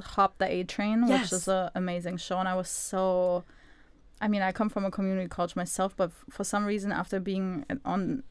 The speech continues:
Speaker 1: in the Smith bubble for a while, going to that community college and seeing theater
Speaker 2: Mm-hmm.
Speaker 1: done by community college students, I was so, so inspired, and I was like,
Speaker 2: Yeah.
Speaker 1: "Oh, I love them. This is so amazing."
Speaker 2: Mm-hmm.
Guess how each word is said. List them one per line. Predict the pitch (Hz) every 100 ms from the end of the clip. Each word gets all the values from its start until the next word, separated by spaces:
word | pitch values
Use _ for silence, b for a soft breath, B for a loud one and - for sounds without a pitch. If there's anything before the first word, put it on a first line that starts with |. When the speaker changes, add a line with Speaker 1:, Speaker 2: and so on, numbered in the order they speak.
| -
Speaker 1:
in | 202
the | 190
Smith | - 208 214 -
bubble | 170 180
for | - 165
a |
while, | 160 165 90 - 185 180 B B B B -
going | 196 185
to | -
that | 190
community | 175 190 190 185
college | 175 190 175
and | 180 170
seeing | 185 185
theater | 170 - 190 175 175 170 180 -
Speaker 2:
Mm-hmm. | 208
Speaker 1:
done | 190 190 190
by | 170
community | 160 190 180 180 175
college | 165 180 170 -
students, | - 180 185 196
I | 180
was | 180 175
so, | - - - 208
so | - 180
inspired, | 175 - - 143 156 190
and | -
I | 185
was | 220
like, | 220 214
Speaker 2:
Yeah. | 254
Speaker 1:
"Oh, | 277 277
I | 277
love | 277 277
them. | - 269 269
This | 262 254
is | 254
so | - 220 214
amazing." | 202 190 185 190 180 170 180
Speaker 2:
Mm-hmm. | 208 190